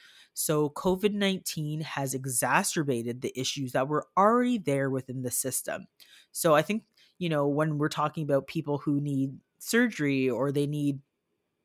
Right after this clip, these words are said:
some type of diagnostic, i-, i-, sorry, diagnostic imaging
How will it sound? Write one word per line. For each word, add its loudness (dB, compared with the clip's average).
some 2
type 2
of 0
diagnostic, 2
i-, 2
i-, 2
sorry, 0
diagnostic 0
imaging -2